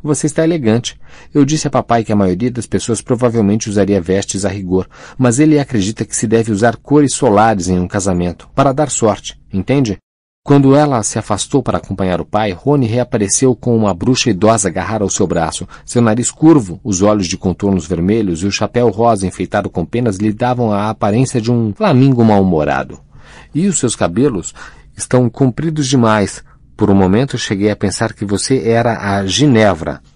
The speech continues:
pelas barbas de Merlin." "Que é que o xenofilho está vestindo?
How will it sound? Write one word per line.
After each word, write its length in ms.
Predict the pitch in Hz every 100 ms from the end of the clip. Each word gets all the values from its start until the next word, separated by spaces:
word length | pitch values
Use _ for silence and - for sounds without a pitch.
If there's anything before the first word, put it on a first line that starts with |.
| _ _ -
pelas 240 | 117 85
barbas 360 | 92 92 87 80
de 100 | 87
Merlin." 400 | 87 85 82 73
"Que 160 | - 202
é 100 | 240
que 160 | -
o 60 | 185
xenofilho 640 | - 165 147 - 139 143
está 180 | 107 123
vestindo? 540 | 104 98 - 143 104